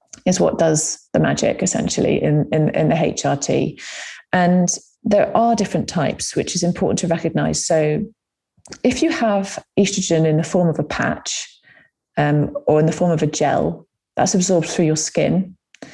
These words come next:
there's no excess risk of blood clots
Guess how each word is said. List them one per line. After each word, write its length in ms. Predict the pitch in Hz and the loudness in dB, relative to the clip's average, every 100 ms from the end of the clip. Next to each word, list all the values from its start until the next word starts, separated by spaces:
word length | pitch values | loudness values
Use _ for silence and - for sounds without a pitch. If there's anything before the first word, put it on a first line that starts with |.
| - - - - _ _ | -20 -20 -20 -20 _ _
there's 180 | 190 185 | 0 4
no 380 | 190 202 202 196 | 4 4 2 2
excess 500 | - - - 165 - | 0 -2 -4 -4 -2
risk 340 | 160 156 - 160 | -2 -2 -4 -2
of 180 | 151 | 0
blood 240 | - 143 143 | 0 0 0
clots 640 | - - - - - - | -2 -2 -4 -6 -8 -12